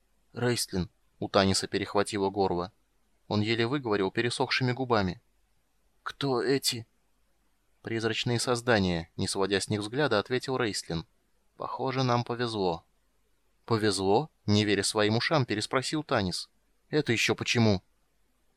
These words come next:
"Перед нами души людей, поклявшихся совершить некое дело, но не исполнивших клятву", они обречены совершать то, в чём поклялись, пока не заслужат освобождения и не обретут покоя истинной смерти. "Но как во имя бездны из этого следует, что нам повезло?"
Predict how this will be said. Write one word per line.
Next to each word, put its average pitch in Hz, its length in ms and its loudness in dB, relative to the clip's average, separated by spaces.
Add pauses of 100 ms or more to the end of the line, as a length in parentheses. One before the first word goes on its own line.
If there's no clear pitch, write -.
(180)
"Перед 107 280 -6
нами 139 260 2
души 135 260 -4
людей, 139 340 0
поклявшихся 107 600 -2
совершить 120 500 -2
некое 131 340 0
дело, 135 300 2
но 107 140 2
не 139 140 2
исполнивших 127 600 -2
клятву", 87 460 -2 (480)
они 95 320 0
обречены 101 480 0
совершать 104 540 0
то, 113 120 4
в - 60 -2
чём 113 200 0
поклялись, 127 480 -4
пока 98 260 0
не 101 120 2
заслужат 120 500 0
освобождения 127 760 0
и 120 120 -4
не 127 100 4
обретут 131 380 0
покоя 135 380 0
истинной 104 440 -4
смерти. - 520 -4 (1000)
"Но 110 140 6
как 123 280 6
во 107 120 6
имя 107 200 4
бездны 107 340 4
из 101 80 2
этого 107 260 2
следует, 123 360 0
что - 160 -2
нам 117 160 6
повезло?" 123 520 2